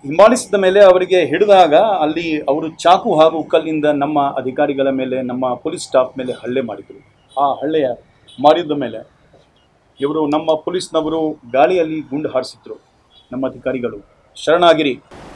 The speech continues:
But ಅವರು ಅದು, ಅದಕ್ಕೆ ಏನಾದರೂ ಬೆಲೆ ಕೊಡದೆ ಇನ್ನೂ ಹಲ್ಲೆ ಮಾಡೋಕ್ಕೆ ಮುಂದೆ ಬಂದಾಗ,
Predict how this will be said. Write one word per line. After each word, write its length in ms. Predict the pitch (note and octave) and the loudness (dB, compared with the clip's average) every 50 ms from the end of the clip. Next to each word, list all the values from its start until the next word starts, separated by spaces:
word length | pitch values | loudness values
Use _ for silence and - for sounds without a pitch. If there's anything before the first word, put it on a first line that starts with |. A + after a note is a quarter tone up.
| - - - | -18 -12 -8
But 120 | C3+ C3+ E3 | -4 0 0
ಅವರು 300 | E3+ E3 E3+ F3+ F3 E3+ | 0 2 2 2 4 4
ಅದು, 280 | E3+ E3 E3+ E3 D#3+ D3 A#2 - - - - - - - | 4 4 2 0 0 0 -2 -4 -12 -20 -20 -16 -8 -4
ಅದಕ್ಕೆ 300 | C#3 D3+ E3 D#3+ - F3+ D#3+ D3+ D3 D#3+ F3+ F3 C#3+ C3 B2+ C3+ C3+ | 0 0 0 0 2 2 2 4 2 2 0 -2 -6 -8 -8 -8 -4
ಏನಾದರೂ 300 | C#3 D3 D#3 D#3 D#3 D#3+ | 0 2 2 2 2 0
ಬೆಲೆ 240 | C#3 C#3 D3 D#3+ D#3 | 0 0 2 2 2
ಕೊಡದೆ 440 | D#3 D#3 E3 E3 D#3 D3 C3 A2+ - - - - - - C3+ | 0 0 0 0 0 -2 -4 -4 -8 -16 -20 -20 -18 -10 -8
ಇನ್ನೂ 520 | C#3+ E3 F#3 F#3+ F#3 E3+ C#3+ B2+ A#2 A2+ G2+ | -8 -6 -4 -4 -4 -4 -4 -4 -6 -8 -8
ಹಲ್ಲೆ 220 | A#2 D3 F3 F3+ | -6 -2 0 0
ಮಾಡೋಕ್ಕೆ 400 | F3 D#3 D3+ D3+ D3+ D3 - - | 2 2 2 0 0 -2 -4 -6
ಮುಂದೆ 260 | C#3+ C#3 C#3+ C#3+ D3 | -6 -6 -2 0 0
ಬಂದಾಗ, 460 | C#3 B2+ C3+ C#3+ C3 C3 B2+ A#2+ A#2+ | 0 0 0 -2 0 0 -2 0 0